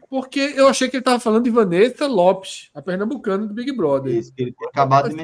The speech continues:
Speaker 2: mencionar.
Speaker 1: "Caralho, eu sabia que ela tinha seguidor pra cacete, mas já converteu pra cento e oitenta e cinco milhões de reais." Eu pensei, "Caralho,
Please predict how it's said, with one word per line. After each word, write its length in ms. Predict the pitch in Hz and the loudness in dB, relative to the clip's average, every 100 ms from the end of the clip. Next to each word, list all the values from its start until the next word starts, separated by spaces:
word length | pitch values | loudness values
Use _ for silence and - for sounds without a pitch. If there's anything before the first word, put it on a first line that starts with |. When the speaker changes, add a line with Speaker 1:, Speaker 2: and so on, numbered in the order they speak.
| 165 | -8
Speaker 2:
mencionar. 100 | 185 208 | -4 -2
Speaker 1:
"Caralho, 160 | 226 | -2
eu 100 | - | -4
sabia 420 | 226 - 233 190 226 | -4 0 0 0 0
que 100 | 233 | 2
ela 120 | 220 | 0
tinha 200 | 220 220 | 2 0
seguidor 540 | - 233 196 143 170 | 2 0 0 0 0
pra 140 | 175 - | 0 -4
cacete, 760 | 311 - - 143 139 123 113 _ _ _ _ _ - | -4 -6 -2 -2 -2 -10 -14 _ _ _ _ _ -4
mas 180 | 165 | -2
já 120 | 156 220 | 0 -2
converteu 920 | 294 320 339 220 196 156 131 131 _ _ _ _ _ _ _ _ | -4 -4 -4 -2 -2 0 -2 -6 _ _ _ _ _ _ _ _
pra 100 | 170 | -12
cento 360 | - - 226 320 | -10 -6 -4 -4
e 20 | |
oitenta 260 | 381 349 | -4 -6
e 40 | 302 | -6
cinco 260 | - 220 | -6 -6
milhões 260 | 220 190 196 | -4 -2 -2
de 60 | 233 | -2
reais." 240 | 226 151 | -2 -2
Eu 60 | 202 | -4
pensei, 260 | - 139 127 | -4 -8 -10
"Caralho, 580 | 196 294 196 131 320 | -10 -8 -8 -8 -10